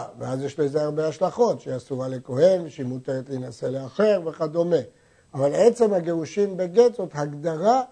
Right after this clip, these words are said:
מצוות גירושין, החוק של גירושין הוא בגט. שנית, נשים לב שהדגש הרמב"ם הוא על הספר,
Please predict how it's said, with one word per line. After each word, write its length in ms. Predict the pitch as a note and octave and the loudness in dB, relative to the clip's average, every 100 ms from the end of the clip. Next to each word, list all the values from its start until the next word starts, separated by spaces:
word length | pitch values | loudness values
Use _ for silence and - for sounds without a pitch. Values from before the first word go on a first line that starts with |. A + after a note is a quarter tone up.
| _ - | _ -10
מצוות 520 | D3+ D3+ E3+ F#3 G#3 G#3 | -10 -8 -2 0 0 -2
גירושין, 460 | F3 E3 C#3+ C#3+ A#2+ | -4 -2 -6 -10 -12
החוק 440 | B2 - A#3 A#3 - | -4 2 2 0 -6
של 200 | F#3+ F3+ | -2 -2
גירושין 600 | D3+ C#3+ C#3 - G#3+ A#3+ - | -2 -8 -8 2 2 2 -6
הוא 100 | - | -10
בגט. 280 | D3+ - G#2+ - _ _ _ _ _ _ _ _ _ _ _ | -4 -4 -6 -20 _ _ _ _ _ _ _ _ _ _ _
שנית, 540 | _ - E3+ D3+ - _ _ _ | _ 4 4 4 -4 _ _ _
נשים 420 | C3+ - G#3 G#3 | -10 0 2 4
לב 260 | F#3 F#3 G3+ | 4 2 0
שהדגש 720 | - D#3+ C#3+ D3+ D3 G3 G3+ | -2 -2 -2 -4 -2 -4 -2
הרמב"ם 460 | F#3 D#3 D3+ F3 F#3+ | -2 -2 -2 -2 -2
הוא 140 | F3+ | -2
על 80 | E3 | -4
הספר, 720 | D#3+ - - G#3 G#3 - B2 | -6 -12 0 0 0 -6 -18